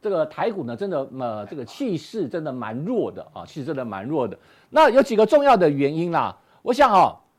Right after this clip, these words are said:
呃，这段时间大家讨论这个，讨论的蛮，蛮多的啦，啊，我看前两天的节目，在《国际年报》当中，这个有，大家有讨论到啊。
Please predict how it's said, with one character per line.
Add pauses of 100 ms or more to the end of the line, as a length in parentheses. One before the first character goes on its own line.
(1040)
呃，
这
段
时
间
大
家
讨
论
这
个，
讨
论
的
蛮，
蛮
多
的
啦，
啊，
我
看
前
两
天
的
节
目，
在 (160)
《国
际
年
报》
当
中，
这
个
有，
大
家
有
讨
论
到
啊。